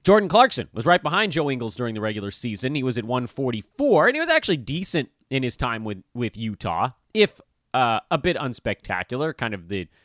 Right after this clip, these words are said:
typical Jordan Clarkson stuff. Over the last three weeks, Clarkson was number one sixty in twenty-five minutes. He might get to do a little bit more, but his value is pretty much entirely hinged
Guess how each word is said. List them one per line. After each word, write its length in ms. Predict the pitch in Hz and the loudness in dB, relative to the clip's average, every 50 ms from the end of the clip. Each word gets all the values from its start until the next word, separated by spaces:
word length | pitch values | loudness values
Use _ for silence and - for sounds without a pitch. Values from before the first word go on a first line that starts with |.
| _ _ _ | _ _ _
typical 380 | - 165 - - 113 - 101 95 | -4 -4 -2 -2 -4 -6 -8 -6
Jordan 300 | 90 123 123 120 104 98 | -4 -4 -4 -4 -4 -6
Clarkson 380 | - 120 120 113 - - 98 | -4 -4 -4 -4 -4 -8 -14
stuff. 460 | 90 - - - 160 127 80 95 110 _ _ _ _ _ _ _ _ _ _ _ _ _ _ _ _ _ _ - - - | -14 -12 -6 0 0 0 0 0 -4 _ _ _ _ _ _ _ _ _ _ _ _ _ _ _ _ _ _ -20 -8 0
Over 200 | 156 165 175 156 | 2 4 4 4
the 80 | 147 147 | 4 2
last 300 | 151 165 175 160 - - | 2 2 0 -2 -4 -6
three 220 | 151 160 175 160 | -4 -4 -2 -2
weeks, 400 | 135 139 156 156 143 - - - - _ _ _ _ | 0 2 2 2 2 0 -4 -12 -14 _ _ _ _
Clarkson 340 | - - 147 147 - - 139 | -2 0 0 0 0 -2 -4
was 120 | 135 123 | -2 -2
number 180 | 143 135 123 123 | -2 -2 -4 -2
one 220 | 123 131 123 117 | 0 0 0 0
sixty 640 | 110 - - - - - 208 - - - 185 185 170 | -2 -8 -10 -8 -2 -2 -2 -2 -2 -8 -4 -4 -2
in 80 | 156 143 | -2 -4
twenty-five 580 | - - 151 143 135 - - 117 107 104 98 | -4 -6 -6 -6 -6 -4 -2 -2 -2 -2 -4
minutes. 400 | - 156 180 185 180 175 - - - _ _ _ _ - | -4 -4 -2 -2 -2 -2 -4 -10 -12 _ _ _ _ -12
He 120 | - 175 | -10 -2
might 200 | 185 180 175 170 | 0 0 0 2
get 140 | - 151 131 | 0 -2 -2
to 60 | 131 | -2
do 120 | 131 135 | -4 -2
a 40 | 135 | -2
little 240 | 131 123 131 127 123 | 0 0 0 0 -2
bit 100 | 120 104 | -4 -4
more, 400 | 95 120 123 127 123 120 117 110 _ _ _ _ - | -4 -2 -2 0 0 0 -2 -2 _ _ _ _ -2
but 240 | - 123 120 117 - _ - | 0 2 2 2 -2 _ -12
his 300 | 131 151 180 180 156 127 | -4 -2 -2 -2 -2 -2
value 460 | 135 147 139 143 143 143 139 127 131 | -2 0 0 0 -2 -2 -4 -4 -4
is 420 | 123 120 117 110 107 - - - _ _ _ _ - | -4 -4 -4 -6 -8 -10 -10 -12 _ _ _ _ -12
pretty 200 | - - 208 220 | -6 -4 -4 -2
much 220 | 202 175 151 - | 0 -2 -2 -2
entirely 800 | 143 127 117 - - - 143 156 160 147 143 139 131 123 113 107 | -4 -8 -8 -8 -4 -2 0 0 0 0 -2 -2 -2 -2 -2 -4
hinged 480 | 104 131 131 117 110 110 104 - - | -4 -4 -4 -4 -6 -8 -10 -12 -14